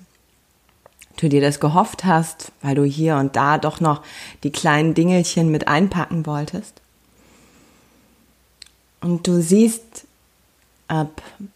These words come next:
einem gewissen Kilometer vielleicht, dass es eben auch deiner Begleiterin, deinem Begleiter nicht so gut geht. Und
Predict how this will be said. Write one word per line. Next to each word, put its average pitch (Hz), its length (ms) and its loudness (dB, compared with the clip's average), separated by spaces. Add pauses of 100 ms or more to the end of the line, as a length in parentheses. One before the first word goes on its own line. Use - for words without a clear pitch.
(100)
einem 185 280 2
gewissen 196 400 2
Kilometer 180 640 2
vielleicht, - 560 -8
dass 151 140 -8
es 151 180 -8
eben 156 340 -4
auch - 400 -6 (340)
deiner 156 480 0
Begleiterin, 160 800 2
deinem 151 280 0
Begleiter 147 520 -2
nicht 151 240 -6
so 160 100 -2
gut 208 240 0
geht. 160 220 2
Und 226 200 -4